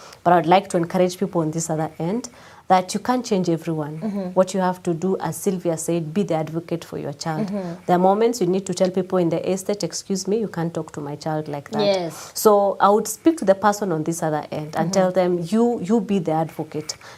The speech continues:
Speaker 1: Encourage your child to say if, if someone has been mean to them.
Speaker 2: Mm-hmm.
Speaker 1: Encourage your child to be vocal about it. Be confident. And, and teach your child resilience."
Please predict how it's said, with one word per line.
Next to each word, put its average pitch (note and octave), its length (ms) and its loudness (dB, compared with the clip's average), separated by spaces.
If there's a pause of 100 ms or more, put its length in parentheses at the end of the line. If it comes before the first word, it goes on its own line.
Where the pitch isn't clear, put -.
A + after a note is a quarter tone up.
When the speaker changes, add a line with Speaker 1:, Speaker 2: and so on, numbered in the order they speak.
(100)
Speaker 1:
Encourage A3 460 2
your F3+ 80 4
child F#3+ 380 0
to E3+ 100 -4
say E3 400 2 (160)
if, - 300 -6
if E3+ 260 -2
someone F#3 340 2
has D#3+ 200 -2
been D#3 240 -2
mean F3 220 2
to D#3+ 120 -4
them. D#3+ 240 0
Speaker 2:
Mm-hmm. F#3+ 320 -4
Speaker 1:
Encourage G#3+ 360 2
your F#3+ 100 4
child F#3+ 280 0
to F#3 60 -4
be E3+ 120 0
vocal F3 460 2
about D#3+ 400 0
it. D#3 160 -10
Be G#3 120 2
confident. G3 760 0 (300)
And, F#3 320 4
and F#3+ 400 4
teach E4 240 2
your A#3 80 6
child A#3 340 2
resilience." F3 580 0